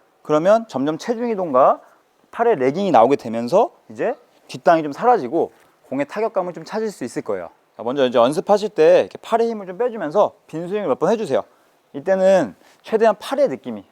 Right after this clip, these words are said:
팔이 이렇게 몸 앞에 쑥쑥 지나가주게. 그러면서 추가적으로 오엉 왼주, 오엉 왼주.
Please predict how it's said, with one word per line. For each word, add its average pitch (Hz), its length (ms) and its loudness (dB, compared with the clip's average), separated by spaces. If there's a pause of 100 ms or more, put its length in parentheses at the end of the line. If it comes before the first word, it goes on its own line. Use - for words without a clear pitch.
팔이 202 180 -6
이렇게 143 160 -2
몸 120 180 0
앞에 156 320 0 (300)
쑥쑥 185 340 -6
지나가주게. 143 800 0 (380)
그러면서 147 400 0
추가적으로 208 720 0
오엉 165 480 -6 (160)
왼주, 131 460 -4 (840)
오엉 185 540 -4 (380)
왼주. 123 400 -4